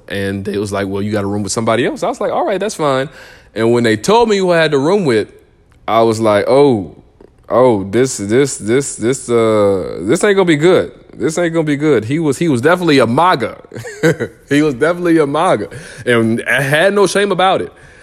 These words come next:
So I voiced my concern. Luckily, I dodged that one. So he was like, "You know, we're not gonna put you with that one," 'cause I made my, I made my, uh, I made my opinion very clear to H R that I was not willing to,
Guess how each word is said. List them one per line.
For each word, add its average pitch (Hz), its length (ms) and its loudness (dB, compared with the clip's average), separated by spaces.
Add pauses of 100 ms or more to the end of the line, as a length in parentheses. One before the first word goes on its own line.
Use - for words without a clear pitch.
(220)
So 110 220 0
I 107 80 4
voiced 131 280 2
my 127 120 2
concern. 120 800 -2
Luckily, 156 380 2
I 113 80 4
dodged 113 440 0
that 107 220 2
one. 117 300 -4
So 101 240 -4
he 110 60 0
was 113 180 -2
like, 101 220 0
"You 117 100 -2
know, 135 120 4
we're 139 120 4
not 226 160 0
gonna 190 140 -2
put 170 180 -2
you 131 60 2
with 101 140 -2
that 87 200 -4
one," 82 140 -14
'cause 104 200 -4
I 104 120 0
made 147 260 2
my, 127 300 0
I 113 180 -2
made 123 380 -2
my, 113 560 -4 (600)
uh, 92 600 -6 (140)
I 104 140 -4
made 110 260 0
my 107 180 -2
opinion 104 400 -4
very 139 260 4
clear 123 720 2 (100)
to 107 300 -2
H 135 220 0
R 131 280 4
that 101 320 0
I 110 140 0
was 107 240 -6
not 110 300 -6
willing 104 600 -6 (100)
to, 117 680 -6